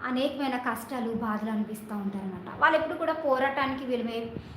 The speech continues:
వస్తూ ఉండేవారు. ఇస్రాయేలు జనం మీద ఫిలిస్తీన్లు ఎప్పుడు కూడా పోరాటం చేస్తూ వీళ్ళకి హాని చేయడానికి చూస్తూ ఉండేవారన్నమాట. అది దావీదు రాజు కాలంలో మరీ ఎక్కువైంది.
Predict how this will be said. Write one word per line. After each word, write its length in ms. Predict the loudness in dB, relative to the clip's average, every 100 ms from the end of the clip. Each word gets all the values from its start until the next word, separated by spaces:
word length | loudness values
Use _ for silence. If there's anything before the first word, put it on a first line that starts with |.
| -8
వస్తూ 300 | -6 -6 0
ఉండేవారు. 640 | 2 4 2 2 -2 -2 -6 -10 -10 -10 -10 -8
ఇస్రాయేలు 500 | -6 4 6 8 4
జనం 360 | 2 2 2 0
మీద 280 | -2 0 0 0 -8 -14 -18 -18 -18 -16 -16 -2
ఫిలిస్తీన్లు 960 | 2 4 2 0 2 2 2 2 0 -8 -6
ఎప్పుడు 240 | -4 0
కూడా 500 | 2 6 6 6 4 -2 -14 -20 -20 -20 -20 -4
పోరాటం 460 | 8 10 10 6 2
చేస్తూ 600 | 2 -2 -2 -4 -4 -6 -12 -16 -20 -20 -20 -20 -20 -20 -20 -10
వీళ్ళకి 460 | -4 -4 -4 -2 0
హాని 320 | 6 6 6
చేయడానికి 580 | 4 2 4 0 0 -2
చూస్తూ 300 | -2 -4 -2
ఉండేవారన్నమాట. 680 | 0 2 0 0 -4 -6 -10 -12 -14 -16 -18 -18 -20 -20 -16 -14 0
అది 260 | 2 4 4
దావీదు 480 | 6 6 4 4 4
రాజు 380 | 4 2 -4
కాలంలో 720 | -4 -2 -2 -2 2 2 2 -2
మరీ 200 | 0 2
ఎక్కువైంది. 720 | 0 -2 -2 0 0 -4 -8